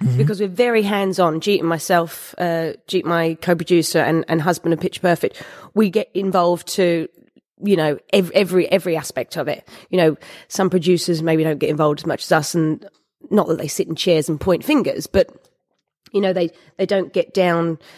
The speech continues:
Speaker 2: to the gritty, you know, speaking to the production designer, speaking to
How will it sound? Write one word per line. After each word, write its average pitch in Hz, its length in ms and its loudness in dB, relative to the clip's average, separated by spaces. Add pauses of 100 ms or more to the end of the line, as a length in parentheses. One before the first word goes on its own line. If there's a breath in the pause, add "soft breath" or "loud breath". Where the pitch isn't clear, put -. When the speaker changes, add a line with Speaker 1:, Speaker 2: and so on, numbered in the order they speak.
(200 loud breath)
Speaker 2:
to 190 120 -2
the 175 80 0
gritty, 175 420 0
you 165 140 2
know, 143 100 2
speaking 160 280 0
to 143 80 -8
the 156 60 -10
production 160 340 -2
designer, 156 380 -2
speaking 156 340 -4
to 160 320 0